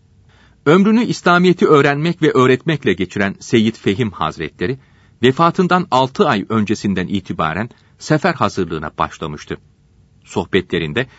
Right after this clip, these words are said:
her zamankinden daha çok ölümden bahsediyordu.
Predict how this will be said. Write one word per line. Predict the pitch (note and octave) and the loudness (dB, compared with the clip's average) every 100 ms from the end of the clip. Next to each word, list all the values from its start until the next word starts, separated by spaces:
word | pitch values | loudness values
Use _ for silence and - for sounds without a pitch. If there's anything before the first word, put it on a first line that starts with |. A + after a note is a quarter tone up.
| _ | _
her | - F#3+ | -2 0
zamankinden | E3 E3 D3+ E3 D#3 F#3+ F3 | 0 0 0 -2 -2 -2 -2
daha | C#3 F3 | 0 -2
çok | F3+ F2 - - | -2 -6 -6 -4
ölümden | B2+ B2+ C3 C3+ G2 | 0 2 2 0 -2
bahsediyordu. | D2+ D2+ - D#2+ D2+ D2+ E2+ | -4 -6 -6 -10 -8 -8 -10